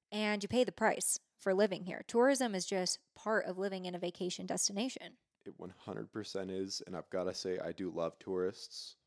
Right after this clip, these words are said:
Speaker 2: for multiple reasons. One, because it creates, like, this community of locals that are just like, "Look at these fucking guys."
Speaker 1: Yeah.
Speaker 2: And then at the same time, they also help pay my bills.
Speaker 1: Right.
Speaker 2: Like, I'm slinging fifty dollar steaks. Do you think that the guy who's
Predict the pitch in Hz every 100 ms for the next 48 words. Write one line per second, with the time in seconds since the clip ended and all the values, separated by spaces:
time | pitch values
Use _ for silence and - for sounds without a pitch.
0 | _ - 92 85 85 - 98 98 98 101
1 | 92 98 104 101 92 95 - - 85 82
2 | 85 - 87 - - 95 87 85 85 87
3 | 85 - _ - 82 82 80 - 80 82
4 | 76 73 - - 85 78 - - - -
5 | - - - - - - 220 202 190 _
6 | _ - - 104 104 85 - 113 107 101
7 | 95 90 - 117 135 131 - 113 101 101
8 | - 113 104 101 98 90 - - - -
9 | 202 - - 87 80 - 117 - 123 110
10 | 92 101 - 101 101 95 - 92 101 -
11 | - _ _ _ 107 110 131 131 - 113
12 | 110 - _ 101 90 98 98 107 95